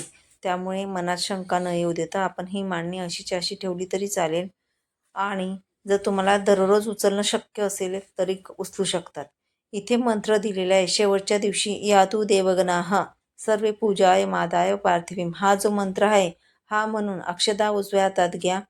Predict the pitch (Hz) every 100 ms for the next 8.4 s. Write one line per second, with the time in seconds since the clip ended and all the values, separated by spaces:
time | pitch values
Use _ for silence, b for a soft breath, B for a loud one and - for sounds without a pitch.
0 | _ _ B B B - 208 208 202 202
1 | 226 233 214 208 208 208 202 214 190 196
2 | 208 214 202 196 202 190 175 214 202 208
3 | - 220 208 170 165 - _ b b -
4 | 185 196 214 214 185 190 196 220 202 226
5 | 214 202 190 208 196 - 214 214 208 196
6 | 202 196 185 202 208 214 _ - - 226
7 | 233 214 208 214 196 - 214 208 214 196
8 | 202 180 185